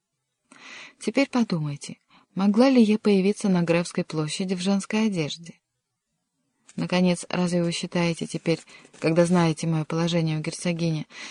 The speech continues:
что я могла остаться равнодушной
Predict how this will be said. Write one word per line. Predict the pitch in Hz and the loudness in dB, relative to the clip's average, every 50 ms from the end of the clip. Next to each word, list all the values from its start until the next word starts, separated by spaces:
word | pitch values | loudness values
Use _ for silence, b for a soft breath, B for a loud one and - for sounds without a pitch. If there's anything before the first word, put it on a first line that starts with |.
| B B - | B B -18
что | - - 185 | -4 -2 0
я | 180 180 180 | 2 4 4
могла | 180 175 175 180 170 180 185 202 214 220 | 4 4 2 2 2 2 2 2 2 2
остаться | - - 175 - - 185 185 180 - - | 0 -2 -4 -4 -2 -2 -4 -2 -2 -4
равнодушной | 175 175 165 170 170 165 165 160 165 160 160 - - 175 175 180 | -2 -2 0 0 0 0 0 -2 -4 -6 -6 -6 -4 -4 -4 -4